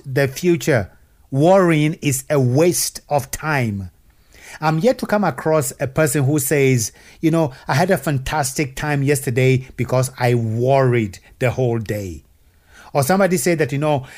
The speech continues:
uh, "I had a, such a fantastic night because I worried the whole night. I didn't sleep."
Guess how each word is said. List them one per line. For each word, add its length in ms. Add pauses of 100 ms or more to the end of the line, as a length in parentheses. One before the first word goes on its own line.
(120)
uh, 180 (120)
"I 80
had 140
a, 120
such 260
a 60
fantastic 640
night 360
because 420
I 180
worried 920 (160)
the 160
whole 260
night. 340 (200)
I 160
didn't 340
sleep." 440